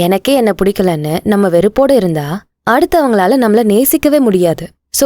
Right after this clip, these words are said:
உங்களை நீங்க முதல்ல முழுசா நேசிக்கணும். கிட்டத்தட்ட உங்க லைஃப் பார்ட்னரே நீங்கங்கிற மாதிரி நேசிக்கணும். உங்களை நீங்க லவ் பண்ணலனா அடுத்தவங்களும் உங்களை லவ் பண்ண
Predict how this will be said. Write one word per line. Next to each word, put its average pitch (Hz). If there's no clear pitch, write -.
உங்களை 339
நீங்க 233
முதல்ல 226
முழுசா 233
நேசிக்கணும். 180
கிட்டத்தட்ட 277
உங்க 277
லைஃப் 262
பார்ட்னரே 240
நீங்கங்கிற 226
மாதிரி 190
நேசிக்கணும். 170
உங்களை 254
நீங்க 190
லவ் 190
பண்ணலனா 185
அடுத்தவங்களும் 196
உங்களை 180
லவ் 170
பண்ண 175